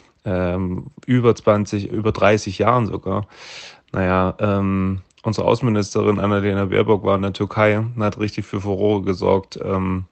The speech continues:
die werden sich auch nicht mehr richtig grün, hm? Ähm, sie und ihr türkischer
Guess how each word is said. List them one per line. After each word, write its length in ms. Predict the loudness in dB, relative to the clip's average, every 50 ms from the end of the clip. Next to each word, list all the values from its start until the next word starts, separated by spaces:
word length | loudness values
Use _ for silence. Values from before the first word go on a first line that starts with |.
| _ _ _ _ _ -20 -20 -20 -20 -20 -20 -14 _ -4
die 120 | 0 2
werden 200 | 2 2 2 2
sich 200 | 0 0 0 2
auch 180 | 2 2 2 2
nicht 200 | -2 -2 0 0
mehr 180 | 0 0 2
richtig 400 | 0 -2 -2 -2 -2 -2 -2 -4
grün, 440 | -6 -4 0 0 2 2 0 0 -2 -4 _
hm? 260 | -2 0 0 0 -2 -4 -6 -16 -20 -20 -20 -20 -20 _
Ähm, 580 | -2 2 2 4 4 2 2 0 0 -2 -2 -6 -8 _ _ _ _ -20 -20 _ _ -10
sie 300 | -6 -4 0 2 2 2
und 560 | 2 2 0 0 0 -2 -2 -6 -10 -12 -12 -14 -18 -12
ihr 280 | -8 -4 -2 0 0 -2 0
türkischer 720 | -2 -4 -2 -2 -4 -4 -2 0 0 2 2 2 0 -2